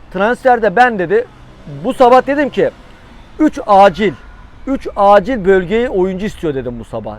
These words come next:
Neydi o bölgeler? Stoper, e, sekizde santrafor, kanat santrafor. Hem kanatta hem santraforda oynayabilen. "Zaten benim," diyor, "Banza gibi bir santraforum var," diyor. Bakın,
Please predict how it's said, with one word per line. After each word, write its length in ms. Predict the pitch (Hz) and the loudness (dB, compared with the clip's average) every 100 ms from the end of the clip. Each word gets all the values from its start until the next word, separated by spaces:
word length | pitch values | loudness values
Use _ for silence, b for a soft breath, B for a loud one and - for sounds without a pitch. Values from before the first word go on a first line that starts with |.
| 147 | -6
Neydi 280 | 190 269 208 | -2 0 0
o 160 | 180 147 | 0 0
bölgeler? 420 | 143 135 170 - | -2 -2 -4 -4
Stoper, 420 | - 247 240 240 226 - b b b b - - | -6 -2 0 -2 -6 -16 b b b b -10 -4
e, 200 | 131 131 | -2 -2
sekizde 460 | 220 226 226 240 | -4 -4 -2 -2
santrafor, 520 | 233 208 - 180 226 226 | 0 -2 -2 -4 -4 -4
kanat 280 | 180 214 - | -4 -4 -4
santrafor. 520 | 185 147 156 120 131 | -8 -8 -10 -8 -6
Hem 160 | 220 | -6
kanatta 360 | 226 233 233 233 | -4 -6 -4 -6
hem 80 | 226 | -6
santraforda 560 | 214 202 196 165 160 | -4 -4 -6 -6 -4
oynayabilen. 480 | 165 147 135 147 233 - B B | -4 -2 -4 -2 -4 -6 B B
"Zaten 400 | 170 247 254 233 | 0 2 0 -2
benim," 200 | 226 220 | -4 -2
diyor, 140 | 233 175 156 | -4 -2 -2
"Banza 340 | 220 233 185 | -2 -2 -4
gibi 260 | 165 185 208 | -6 -8 -8
bir 60 | |
santraforum 600 | 202 190 190 196 202 202 | -4 -4 -2 -2 0 0
var," 160 | 170 139 | -2 -2
diyor. 120 | 127 | 0
Bakın, 320 | 202 - 131 | -2 -2 -8